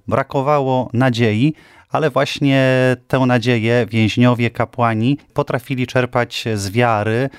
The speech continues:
w Boga, że pomimo tej trudnej sytuacji, tej gehenny obozowej,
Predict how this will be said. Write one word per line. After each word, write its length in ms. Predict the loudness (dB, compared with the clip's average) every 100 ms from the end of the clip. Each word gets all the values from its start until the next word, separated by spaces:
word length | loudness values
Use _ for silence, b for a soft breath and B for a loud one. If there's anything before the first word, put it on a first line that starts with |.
| B -2
w 180 | -2 0
Boga, 440 | 0 0 0 0
że 380 | 0 0 0 -2
pomimo 360 | -2 0 0 0
tej 160 | -2 -2
trudnej 380 | -2 0 0
sytuacji, 800 | 0 -4 -2 0 0 -4 -8 -8 -8 B B
tej 180 | 0 0
gehenny 720 | 0 0 2 4 4 4 4 2
obozowej, 680 | 0 0 0 0 0 0 -2